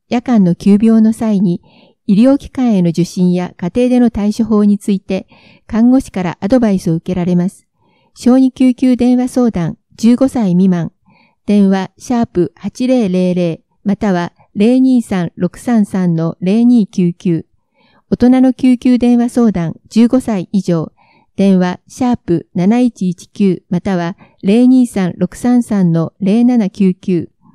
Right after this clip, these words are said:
これで、広報米沢、二千二十四年、令和六年八月十五日号、生活情報版を終わります。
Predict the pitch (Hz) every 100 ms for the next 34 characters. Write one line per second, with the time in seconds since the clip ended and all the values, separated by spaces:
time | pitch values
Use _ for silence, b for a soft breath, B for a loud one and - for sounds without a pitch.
0 | b b b _ _ _ _ _ _ _
1 | _ _ 220 214 214 208 - _ _ _
2 | 262 262 240 196 180 175 190 196 165 165
3 | - _ 202 196 247 214 208 202 185 175
4 | 190 175 170 _ - 190 226 226 226 233
5 | 208 180 175 _ 202 - 233 247 226 247
6 | 247 247 247 - 220 185 160 - - 240
7 | 254 254 233 233 233 240 226 220 220 214
8 | - 190 190 185 190 -